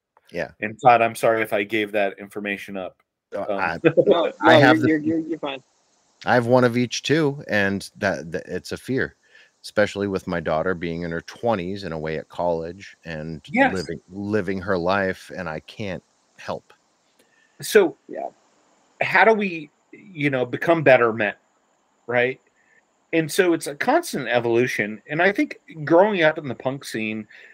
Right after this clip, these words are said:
Speaker 2: and Peter, I, you know, you're more my age than Todd is.
Speaker 1: Mm-hmm.
Speaker 2: Like, we were lucky in that.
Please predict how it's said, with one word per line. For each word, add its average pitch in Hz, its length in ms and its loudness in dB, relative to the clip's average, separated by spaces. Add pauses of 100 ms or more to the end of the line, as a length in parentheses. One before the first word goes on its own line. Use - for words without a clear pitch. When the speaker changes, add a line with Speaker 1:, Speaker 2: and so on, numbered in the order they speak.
(240)
Speaker 2:
and 127 180 -2
Peter, 165 380 0 (100)
I, 147 120 -4 (260)
you 135 160 -2
know, 131 140 2
you're 156 420 4
more 135 360 2
my 123 200 4
age 117 400 2
than 104 140 -6
Todd 175 260 2
is. 107 340 -2 (180)
Speaker 1:
Mm-hmm. 104 260 -6 (600)
Speaker 2:
Like, 139 300 4
we 185 200 2
were 208 140 4
lucky 123 540 4
in 92 160 -8
that. 87 220 -8